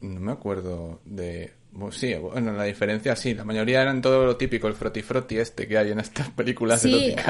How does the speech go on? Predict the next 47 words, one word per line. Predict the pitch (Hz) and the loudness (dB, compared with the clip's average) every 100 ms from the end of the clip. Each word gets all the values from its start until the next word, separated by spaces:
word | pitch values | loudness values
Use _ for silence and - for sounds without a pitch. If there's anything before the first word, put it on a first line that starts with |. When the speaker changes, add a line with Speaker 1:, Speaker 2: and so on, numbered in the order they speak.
| 233 | 4
Speaker 2:
había | 220 240 | 6 8
Speaker 1:
Por- | 277 | 8
Speaker 2:
froti | 302 294 302 | 6 6 4
froti, | 294 269 | 4 4
eran | 247 269 | 6 6
como | 349 302 247 | 6 6 6
golpes. | 247 254 214 - - - | 4 4 0 -2 -10 0
O | |
sea, | - 214 208 - | 4 4 4 0
hay | - 226 | 4 6
un | 254 | 6
amigo | 330 330 320 311 | 6 6 4 4
mío | 294 330 294 294 403 | 4 4 4 4 4
de | 262 247 | 4 4
Albacete, | 240 226 214 269 277 269 | 6 4 2 0 2 4
un | 226 | 6
beso | 214 220 | 6 4
José | 208 214 | 4 4
Manuel, | 202 202 208 | 4 4 4
no | 190 196 | 4 4
José | 254 269 | 4 6
Manuel, | 262 262 | 6 6
mi | 262 | 4
José | 269 269 | 2 2
Manuel, | 262 208 185 | 4 2 2
el | 190 185 | 2 2
otro | 185 220 | 2 0
José | 233 247 | 0 2
Manuel. | 240 180 - - - 202 - | 2 2 -2 -10 -12 -12 0
Y | 262 254 - - | 4 4 4 2
él | 240 277 294 - | 4 4 0 -4
lo | 269 262 240 | 2 4 6
llama | 220 226 262 302 294 | 6 6 6 4 4
como | 262 240 226 220 214 | 4 4 4 2 2
la, | 220 214 202 196 - | 2 4 4 2 2
cuando | 226 214 | 2 2
sacas | 202 220 220 277 | 2 2 4 2
un | 294 277 269 | 2 0 0
salmón | 269 262 247 262 262 | 2 4 4 4 4
o | |
una | 254 247 | 4 4
carpa | 240 254 254 247 | 4 2 4 2
del | 240 | 4
agua, | 262 285 277 - - - - _ | 4 4 2 0 -10 -20 -20 _
que | 254 233 | 0 4
pega | 220 240 | 6 6
como | 262 262 262 | 6 6 6